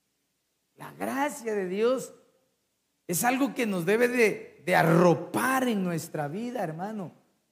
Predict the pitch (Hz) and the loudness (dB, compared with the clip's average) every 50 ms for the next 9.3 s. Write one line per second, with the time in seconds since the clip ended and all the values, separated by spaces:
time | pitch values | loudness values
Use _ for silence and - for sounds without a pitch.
0 | _ _ _ _ _ _ _ _ _ _ _ _ _ _ _ _ _ _ 185 196 | _ _ _ _ _ _ _ _ _ _ _ _ _ _ _ _ _ _ 2 4
1 | 190 185 185 185 175 165 170 196 226 254 285 285 277 - - - - 220 196 170 | 4 4 2 0 -2 -2 0 0 0 0 2 2 0 0 -2 -4 -4 -2 -2 -2
2 | - - 180 175 180 170 165 - 226 233 240 175 - - 240 240 220 185 - 180 | -4 -4 -4 -2 -2 -2 -2 0 0 0 0 -2 -4 -6 -2 -2 -2 -4 -4 -4
3 | 185 190 160 208 202 190 185 196 208 226 196 180 220 208 208 220 190 175 220 170 | -4 -4 -2 -4 -4 -4 -2 -2 -2 -4 -4 -4 -6 -6 -6 -6 -6 -4 -6 -6
4 | - - 226 233 233 240 233 214 190 175 160 160 - - 214 226 240 - - - | -4 -2 -2 -2 -2 -4 -6 -8 -8 -10 -12 -14 -14 -14 -14 -14 -14 -14 -20 -20
5 | - - _ _ _ _ _ _ _ _ _ _ _ _ _ _ _ _ _ _ | -20 -20 _ _ _ _ _ _ _ _ _ _ _ _ _ _ _ _ _ _
6 | _ _ _ _ _ _ _ _ _ _ _ _ _ _ _ _ _ _ _ _ | _ _ _ _ _ _ _ _ _ _ _ _ _ _ _ _ _ _ _ _
7 | 135 151 170 165 170 - 208 233 240 - 175 151 147 143 156 175 190 180 160 135 | -2 0 0 0 0 0 0 0 0 -2 -4 -6 -6 -4 -4 -4 -4 -4 -4 -4
8 | 131 139 151 147 165 156 135 135 156 185 220 202 175 165 143 135 127 127 120 123 | -4 -6 -4 -4 -4 -4 -2 -2 -2 -2 -2 -4 -6 -8 -8 -8 -8 -10 -8 -6
9 | 147 185 196 180 131 | -6 -6 -6 -8 -10